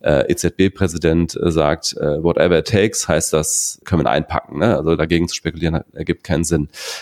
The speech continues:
Äh, sowas sch-, ist natürlich auch in Frage gestellt, äh, durch so ein Urteil. Also wenn dann am Ende, äh, Maßnahmen der E Z B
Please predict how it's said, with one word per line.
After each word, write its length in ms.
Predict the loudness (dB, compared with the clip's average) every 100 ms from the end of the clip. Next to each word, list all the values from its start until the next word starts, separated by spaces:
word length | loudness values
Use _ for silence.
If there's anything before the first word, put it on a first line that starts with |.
| -10
Äh, 160 | -2 0
sowas 420 | 2 2 0 -4
sch-, 160 | -8 -2 0
ist 160 | 2
natürlich 320 | 2 0 0
auch 180 | 2 2
in 80 | 0
Frage 360 | -2 0 0 2
gestellt, 600 | 0 2 0 0 -6 -10
äh, 160 | -12 -6
durch 160 | -4 -2
so 80 |
ein 60 | -2
Urteil. 500 | 0 -2 0 0 0
Also 260 | -2 -2 0
wenn 140 | 2
dann 180 | 2 2
am 120 | 2
Ende, 540 | 2 2 4 4 2 0 -12 -20 _ -2
äh, 200 | 2 2
Maßnahmen 580 | 2 0 0 0 0 0
der 80 | -2
E 60 |
Z 260 | -2 -6 0
B 380 | 4 6 4